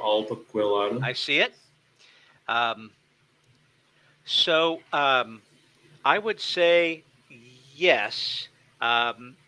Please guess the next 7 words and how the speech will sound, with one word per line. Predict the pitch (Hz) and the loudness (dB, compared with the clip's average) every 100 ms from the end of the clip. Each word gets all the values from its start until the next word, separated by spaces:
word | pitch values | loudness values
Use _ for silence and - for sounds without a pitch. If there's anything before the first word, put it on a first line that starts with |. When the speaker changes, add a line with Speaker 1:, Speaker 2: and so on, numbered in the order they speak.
| _ _ _ _ _ | _ _ _ _ _
Speaker 2:
that | 123 123 | -6 -2
there | 135 120 | -2 0
have | 143 170 175 | 2 0 0
been | 156 143 135 - | -2 -2 -6 -18
similar, | - - 170 160 143 131 131 | -8 -4 -4 -6 -4 -2 -4
uh, | 131 117 113 - _ - _ _ | -4 -4 -4 -8 _ -20 _ _
controversies. | - 143 143 143 123 127 - 131 127 123 - | -8 -6 -6 -8 -6 -6 -6 -6 -6 -10 -14